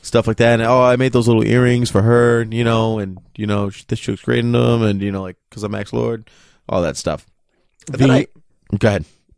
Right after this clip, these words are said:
Speaker 2: The interplay between Max and Cat this week, I thought was interesting. It was more, there was more sexual tension than there has been before.
Speaker 1: Yeah, I noticed that.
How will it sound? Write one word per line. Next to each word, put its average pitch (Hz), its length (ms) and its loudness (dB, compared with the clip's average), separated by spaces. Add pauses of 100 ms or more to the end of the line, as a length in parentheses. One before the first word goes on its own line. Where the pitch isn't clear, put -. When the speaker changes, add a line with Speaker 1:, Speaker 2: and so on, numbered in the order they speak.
(380)
Speaker 2:
The 135 600 4 (560)
interplay 165 600 2
between 98 300 0
Max 98 540 -2
and 98 300 -6
Cat 95 340 -6 (480)
this 113 180 2
week, 98 180 2
I 107 60 4
thought 98 200 0
was 95 220 -6 (380)
interesting. 123 520 4
It 107 80 4
was 117 120 4
more, 160 600 4 (960)
there 131 120 6
was 131 140 6
more 143 180 4
sexual 123 300 0
tension 101 280 2
than 92 80 0
there 92 100 -2
has 92 180 -2
been 87 140 -6
before. 90 360 -4
Speaker 1:
Yeah, 285 340 2
I 127 40 6
noticed 120 360 2
that. 80 500 -2